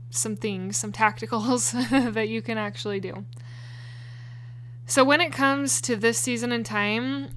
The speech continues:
especially when you're first pregnant, maybe around six weeks, you start to feel sick.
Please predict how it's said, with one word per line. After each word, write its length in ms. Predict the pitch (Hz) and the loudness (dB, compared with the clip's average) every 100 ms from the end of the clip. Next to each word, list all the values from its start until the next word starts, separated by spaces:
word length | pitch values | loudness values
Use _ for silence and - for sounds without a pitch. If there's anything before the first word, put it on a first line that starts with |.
| - - | -12 -6
especially 640 | 226 - - 240 - 269 | -2 0 2 0 2 0
when 180 | 247 226 | 0 0
you're 160 | 220 208 | -2 -4
first 460 | - 220 220 - | -2 -2 -2 -6
pregnant, 520 | - 214 208 208 202 | -2 -2 0 -2 -4
maybe 340 | 208 208 208 214 | -6 -4 -2 0
around 340 | 208 196 196 | 0 -2 -4
six 380 | - - 214 - | -2 -2 -2 -2
weeks, 240 | 196 190 | -2 -4
you 60 | 202 | -6
start 280 | - 208 196 | -4 -4 -4
to 80 | 208 | -8
feel 200 | 208 202 | -6 -4
sick. 640 | - - 208 240 123 - | -4 -2 -2 -2 -6 -14